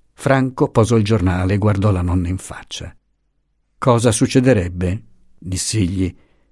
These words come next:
"se avessi ancora le idee d'una volta?" Non parlò stavolta in tono di sfida, ma con serietà tranquilla. "Ecco, bravo", rispose la marchesa. "Spieghiamoci chiaro.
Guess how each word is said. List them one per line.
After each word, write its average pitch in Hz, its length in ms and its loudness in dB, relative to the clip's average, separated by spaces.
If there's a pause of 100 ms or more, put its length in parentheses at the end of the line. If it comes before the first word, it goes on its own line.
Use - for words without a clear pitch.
(140)
"se - 180 0
avessi 131 320 2
ancora 127 340 2
le 104 100 2
idee 127 240 2
d'una 127 240 4
volta?" - 640 -14 (920)
Non 151 180 2
parlò 120 300 2
stavolta 101 520 0
in 98 100 2
tono 104 220 2
di 95 100 -2
sfida, 98 420 -2 (300)
ma 110 120 -4
con 139 140 2
serietà 117 440 2
tranquilla. 92 600 -4 (540)
"Ecco, - 760 -4 (100)
bravo", 107 720 -4 (160)
rispose 101 580 0
la 92 100 2
marchesa. 90 640 -6 (480)
"Spieghiamoci 269 1040 0
chiaro. - 640 -14